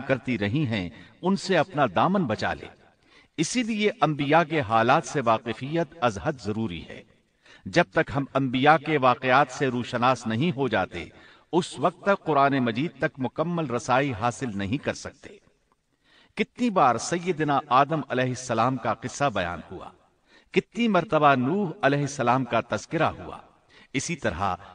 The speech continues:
موسیٰ علیہ السلام اور بنی اسرائیل کا ذکر آیا، فرعون کا واقعہ بیان ہوا۔ موسیٰ علیہ السلام اور فرعون کا ذکر تو قریب قریب ستر مقامات پر آیا ہے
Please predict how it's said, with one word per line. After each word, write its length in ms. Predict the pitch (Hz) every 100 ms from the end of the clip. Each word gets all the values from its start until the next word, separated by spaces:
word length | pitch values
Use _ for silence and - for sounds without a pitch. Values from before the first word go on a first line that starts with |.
| -
موسیٰ 420 | 123 196 - 160 -
علیہ 240 | 127 127
السلام 640 | 117 - 110 113 131 113 95
اور 100 | 117
بنی 320 | 98 135 156 147
اسرائیل 560 | 123 - 120 113 143 160
کا 160 | 131
ذکر 300 | 98 101 - 113
آیا، 280 | 104 90 76 - - _ _ - -
فرعون 300 | 170 214 220
کا 140 | 214
واقعہ 460 | 143 139 131 196 190
بیان 340 | 131 117 104 82
ہوا۔ 220 | 87 78 - _ _ _
موسیٰ 400 | 117 185 - 131 -
علیہ 240 | 117 110
السلام 540 | 110 - 110 127 139 117
اور 120 | 117 117
فرعون 320 | 131 117 139 151
کا 160 | 135
ذکر 340 | 95 156 170 170 -
تو 140 | 131
قریب 360 | - 117 135 135 131
قریب 280 | 110 127 113 - -
ستر 420 | - 190 - 208 160
مقامات 500 | 135 123 113 123 -
پر 120 | 110 98
آیا 240 | 107 92 85
ہے 100 | -